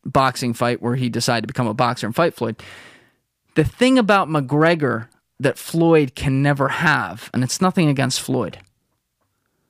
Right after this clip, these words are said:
It's actually in some ways a compliment to Floyd in another way.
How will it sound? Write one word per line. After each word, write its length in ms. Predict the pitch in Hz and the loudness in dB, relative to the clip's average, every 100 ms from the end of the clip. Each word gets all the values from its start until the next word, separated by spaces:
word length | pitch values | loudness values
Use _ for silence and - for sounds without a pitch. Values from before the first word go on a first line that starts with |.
| _ _ _ _ | _ _ _ _
It's 120 | - | 0
actually 380 | 143 - 156 139 | 0 0 -2 0
in 80 | 131 | 0
some 200 | 139 131 | 0 0
ways 160 | 127 | 0
a 40 | 127 | -2
compliment 460 | - 135 131 120 | -4 -4 -4 -6
to 80 | 117 | -6
Floyd 320 | - - 120 - | -10 -8 -8 -10
in 140 | - 131 | -6 -4
another 240 | 117 110 | -2 -4
way. 180 | - - | -8 -12